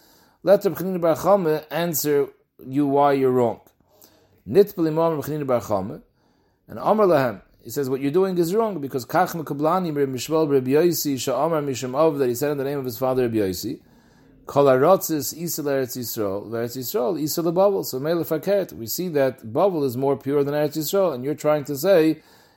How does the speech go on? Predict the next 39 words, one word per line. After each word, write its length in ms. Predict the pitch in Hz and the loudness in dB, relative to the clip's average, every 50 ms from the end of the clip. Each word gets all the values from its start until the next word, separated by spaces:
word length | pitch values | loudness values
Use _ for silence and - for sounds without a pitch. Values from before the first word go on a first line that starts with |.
| _ - | _ -4
Eretz 220 | - 131 131 - | -4 -4 -2 -2
Yisrael 460 | 143 123 - 165 185 196 180 156 156 | -4 -4 -2 2 4 6 6 6 4
is 100 | 151 131 | 2 0
more 220 | 143 151 151 156 131 | 0 0 0 0 0
pure 200 | - 175 175 180 | 0 -2 0 0
than 160 | 170 185 180 | 0 0 2
Bavel. 300 | 208 220 208 190 185 160 | 2 2 2 0 -4 -8
It's 140 | 151 - 175 | -10 -8 -4
not 180 | 165 156 147 | -4 -4 -4
true. 240 | - - 139 120 107 | -4 -4 -4 -4 -4
Now, 140 | - 120 107 | -6 -10 -10
Bama 300 | 107 120 135 156 180 180 | -6 -4 -2 -2 -2 -2
says 260 | 139 131 139 131 123 | -2 -2 -2 -2 0
Rabbi 280 | 120 131 143 151 151 143 | 2 2 2 2 2 0
himself 420 | 139 143 131 - 147 139 143 156 | -4 -4 -4 -2 -2 -2 0 0
also 220 | 196 240 247 - 160 | 0 -2 0 -2 -4
said 240 | 120 - 117 110 104 | -2 -2 -2 -2 -2
that, 100 | 101 95 | -4 -6
because 200 | - - 113 110 | -8 -10 -6 -4
that's 220 | 123 135 135 - | -2 -2 -2 -2
how 220 | 127 135 131 131 | -2 0 2 2
Rabbi 320 | 135 135 139 135 139 139 135 - - - - - - _ _ _ | 2 2 2 2 0 0 -2 -2 -8 -18 -20 -20 -20 _ _ _
was 120 | 127 113 | -8 -4
Gaius 340 | 110 117 135 139 147 135 - | 0 2 4 4 4 4 0
in 60 | 139 | -4
the 80 | 143 160 | -4 -4
Mishnah, 380 | 180 214 202 - - 135 120 - - | -2 -4 -4 -4 -6 -8 -8 -4 2
Alu 280 | 131 147 151 139 147 147 | 4 4 6 6 4 0
Mi 140 | 147 151 151 | 0 -2 0
Bavel. 320 | 160 185 208 202 185 151 | 2 2 2 2 0 -2
And 100 | 127 117 | -2 -2
the 40 | 117 | -2
Gemara 260 | 117 123 135 143 139 | -2 -2 -2 -2 -2
said 180 | 127 143 135 131 | -2 -2 -4 -4
before, 280 | 131 120 - 139 127 | -6 -4 -2 -2 0
what's 180 | 127 139 135 - | 0 -2 -4 -4
the 80 | 131 | -2
Lashon 300 | 127 135 131 123 - 120 | -2 0 -2 -2 -4 -6
Alu? 440 | 107 107 120 123 123 147 180 185 - | 0 2 4 4 4 4 2 2 0